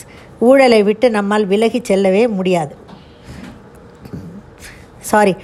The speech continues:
ஊழை விட்டு நம்மால் விலகி செல்லவே முடியாது. "விதி வழி மதி செல்லும்" என்று பழமொழி கூறுகிறது. ஊழ்வினை உறுத்து வந்து ஊட்டும். விதிப்படி தான் அனைத்தும் நடக்கும்.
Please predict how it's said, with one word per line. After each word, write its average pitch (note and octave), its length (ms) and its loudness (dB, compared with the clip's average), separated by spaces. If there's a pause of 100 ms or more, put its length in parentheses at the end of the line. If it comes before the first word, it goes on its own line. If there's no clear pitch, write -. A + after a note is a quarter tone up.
(140)
ஊழை D#4 400 4
விட்டு C4 280 0
நம்மால் A#3 360 0
விலகி A#3 320 2
செல்லவே G#3 360 2
முடியாது. E3 480 -4 (100)
"விதி C4+ 400 2
வழி A3 300 0
மதி G#3 320 0
செல்லும்" E3 340 -2 (100)
என்று G#3 280 -2
பழமொழி A3 480 0
கூறுகிறது. F3+ 560 -4 (380)
ஊழ்வினை C4+ 500 2
உறுத்து B3+ 480 0
வந்து G#3 400 0 (340)
ஊட்டும். G#3+ 360 0 (480)
விதிப்படி B3 640 0 (360)
தான் B3 240 2
அனைத்தும் B3 480 0
நடக்கும். F3+ 440 -2